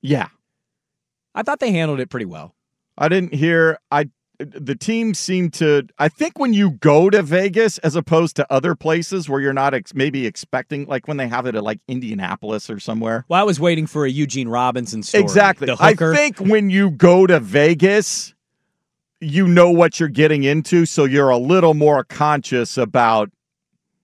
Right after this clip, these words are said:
Speaker 1: not being seen where
Speaker 2: Yeah.
Speaker 1: you shouldn't be seen.
Speaker 2: I also think these were the two best teams to go to a Vegas, given one is championship pedigree, the other
Speaker 1: Yeah.
Speaker 2: is aspiring and close, and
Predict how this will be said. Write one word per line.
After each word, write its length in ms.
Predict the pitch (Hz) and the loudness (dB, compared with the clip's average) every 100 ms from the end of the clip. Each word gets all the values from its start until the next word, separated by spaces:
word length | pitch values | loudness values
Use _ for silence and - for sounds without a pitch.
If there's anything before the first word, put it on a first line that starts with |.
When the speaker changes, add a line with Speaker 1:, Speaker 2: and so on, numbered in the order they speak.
| _ _ _ _ _ _ | _ _ _ _ _ _
Speaker 1:
not 260 | 131 135 - | 0 0 2
being 460 | 139 117 107 92 - - | -2 0 -2 -4 -8 -16
seen 560 | - 143 131 104 87 - _ _ _ _ _ - | -10 -6 -4 -4 -6 -12 _ _ _ _ _ -8
where 180 | 214 254 | -2 0
Speaker 2:
Yeah. 80 | 240 | -2
Speaker 1:
you 60 | 123 | -4
shouldn't 340 | - 143 131 | -2 -2 -2
be 160 | 139 110 | -6 -6
seen. 460 | - 117 92 90 - | -6 -6 -6 -8 -2
Speaker 2:
I 120 | 190 | 0
also 300 | 226 220 208 | 0 -2 -2
think 200 | 175 156 | -2 -4
these 220 | 165 139 | -4 -4
were 80 | 170 | -4
the 80 | 151 | -4
two 180 | - | -6
best 320 | 151 147 139 - | -4 -4 -4 -6
teams 500 | 165 143 131 - - | -6 -6 -8 -12 -12
to 140 | - 135 | -10 -6
go 240 | 151 151 | -2 0
to 140 | 151 | 0
a 40 | 135 | -2
Vegas, 420 | 123 113 107 104 | -4 -4 -6 -10
given 520 | - 139 120 117 107 104 _ | -8 -6 -6 -8 -8 -10 _
one 560 | 123 147 151 143 139 127 | -8 -4 -2 -4 -8 -10
is 160 | 135 | -10
championship 680 | - 160 147 143 135 - 147 | -6 -4 -4 -4 -8 -8 -8
pedigree, 400 | 143 131 123 127 | -6 -6 -4 -6
the 120 | 120 | -4
other 140 | 127 139 | -2 0
Speaker 1:
Yeah. 100 | 120 | 0
Speaker 2:
is 120 | 117 | -2
aspiring 760 | 104 - - 143 147 147 143 139 | -8 -10 -4 -4 -2 -4 -4 -6
and 100 | 117 | -8
close, 480 | - 139 139 135 - | -6 -2 -2 -4 -6
and 180 | 123 | -8